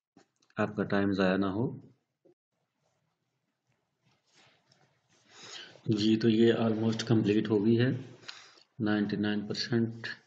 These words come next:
ये देखिए, हंड्रेड परसेंट हो गई। तो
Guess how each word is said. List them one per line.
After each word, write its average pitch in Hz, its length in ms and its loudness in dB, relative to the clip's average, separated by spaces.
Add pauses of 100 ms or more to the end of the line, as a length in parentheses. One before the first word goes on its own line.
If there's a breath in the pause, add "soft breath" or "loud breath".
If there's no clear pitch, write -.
(600)
ये 107 200 -4
देखिए, 104 320 -2
हंड्रेड 107 320 0
परसेंट 104 320 -2
हो 107 100 0
गई। 113 160 2 (3500 loud breath)
तो 113 100 0